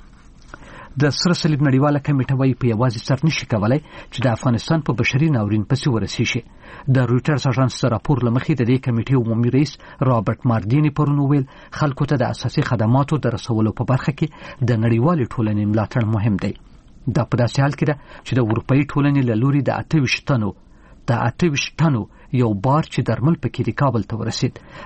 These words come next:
د کړکېچونو د مخنیوي لپاره د اروپایي ټولنې کمشنر یینز لیناریچ وویل، پر کابل د طالبانو له واکمنېدو وروسته دا د بشري مرستو درېیمه بسته ده چې د هوایي دهلیز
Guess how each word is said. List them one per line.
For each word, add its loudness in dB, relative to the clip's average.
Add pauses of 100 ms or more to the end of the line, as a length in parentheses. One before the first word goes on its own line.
د 4
کړکېچونو 0
د 2
مخنیوي 0
لپاره 0
د 0
اروپایي 0
ټولنې 0
کمشنر 0 (580)
یینز 2
لیناریچ 2
وویل، 2 (320)
پر 0
کابل 2
د 0
طالبانو 2
له 2
واکمنېدو 0
وروسته -2
دا 0
د -2
بشري 0
مرستو 0
درېیمه 2
بسته -2
ده 0 (320)
چې -4
د 0
هوایي 2
دهلیز 0